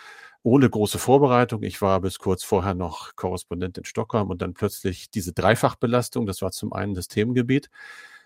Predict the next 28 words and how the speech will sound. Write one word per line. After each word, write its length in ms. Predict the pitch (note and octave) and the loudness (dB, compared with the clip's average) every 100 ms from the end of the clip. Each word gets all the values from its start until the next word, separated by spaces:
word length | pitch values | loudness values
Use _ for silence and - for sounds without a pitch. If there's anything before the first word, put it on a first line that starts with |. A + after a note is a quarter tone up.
| - | -4
Natürlich 400 | G#2+ - C3+ C3 | 2 8 8 6
ist 160 | A#2+ | 0
Sicherheitspolitik, 960 | - B2 A#2+ A2+ A2+ - A2 G#2+ B2 A2+ | 2 4 6 4 2 0 0 0 0 4
wenn 100 | G#2+ | 4
man 160 | G2 G2 | 4 4
Auslandskorrespondent 1080 | G2+ A#2 A2 G#2 - G#2 G#2 - G2 G#2 | 2 2 -2 -2 0 0 0 0 0 0
ist, 200 | G#2 - | -2 -2
immer 240 | D3 C#3 A#2+ | 2 4 4
Bestandteil 600 | F#2+ - A#2 D#3 - F#2 | 2 2 2 4 2 2
der 280 | F#2 F2 D#2 | 2 -2 -2
Themen, 300 | - A2 A#2+ | -2 0 0
die 120 | G#2+ | 0
man 180 | F#2+ F#2+ | -2 -2
bearbeitet, 600 | F2+ F2+ G2 G#2 A2 - | -2 0 -2 -2 -4 -6
aber 200 | F#2+ - | -4 -4
eben 160 | F2+ | -2
nicht 180 | G2 F#2+ | -4 -2
ausschließlich. 640 | F2+ F2+ - G2+ - C3+ A#2 | -4 -4 -6 -6 -4 -6 -4
Und 140 | F#2+ | -4
das 160 | F#2 - | -2 2
war 180 | G#2 | 2
plötzlich 380 | - G#2 - F#2 | 2 0 0 -8
der 120 | - | -6
Fall, 380 | E2+ - G#2 A2+ | -6 0 2 2
sehr 240 | A2 F#2+ E2 | 0 -2 -2
dicht, 320 | A#2 B2+ - | -4 -6 -2
sehr 180 | F#2+ - | 0 2
umfassend. 640 | A2 B2+ A#2+ A2+ A#2 | 0 0 0 0 -2